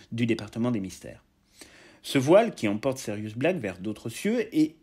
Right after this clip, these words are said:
symboliquement passionnant à étudier, car il est, on va dire, présenté comme une question. On peut même dire d'ailleurs que cette arche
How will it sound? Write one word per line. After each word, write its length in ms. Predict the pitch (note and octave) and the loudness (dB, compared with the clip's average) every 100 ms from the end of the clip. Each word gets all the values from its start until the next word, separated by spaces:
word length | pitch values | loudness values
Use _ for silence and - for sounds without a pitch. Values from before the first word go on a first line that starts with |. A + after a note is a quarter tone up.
| _ _ | _ _
symboliquement 1000 | - - - - - D#3 C#3 C3+ C3+ F3 | -20 -20 -20 -18 -2 -2 0 0 0 2
passionnant 440 | D3 A#2+ C3+ C#3 | 2 2 0 0
à 80 | B2 | 0
étudier, 420 | A2+ B2 A#2+ A2+ | -2 -2 0 0
car 200 | A2+ G#2 G2+ - _ _ | 0 -6 -8 -16 _ _
il 180 | B2+ A#2 | -2 2
est, 320 | A2+ A2 - - - | 4 2 0 -8 -14
on 100 | G#2 | -8
va 100 | A2+ | -4
dire, 280 | C#3 F3 - _ _ _ _ | 0 0 -2 _ _ _ _
présenté 460 | - C3 B2+ B2+ E3+ | -6 -4 -2 0 0
comme 140 | A#2+ | 2
une 160 | A#2+ A#2+ | 2 2
question. 400 | C3 B2+ C#3 A2+ - _ _ _ - - - - _ | 0 0 -4 -6 -8 _ _ _ -20 -20 -20 -20 _
On 60 | C#3+ | 2
peut 120 | F3 | 6
même 380 | G#3+ G3+ D3+ C3+ | 6 4 0 -4
dire 320 | - D#3+ G#3+ | -4 4 4
d'ailleurs 340 | D3 D#3 F3+ - | 4 0 0 -2
que 100 | A#2 | -4
cette 300 | - A2+ F3 | -2 2 2
arche 340 | D#3 - - | 2 -4 -14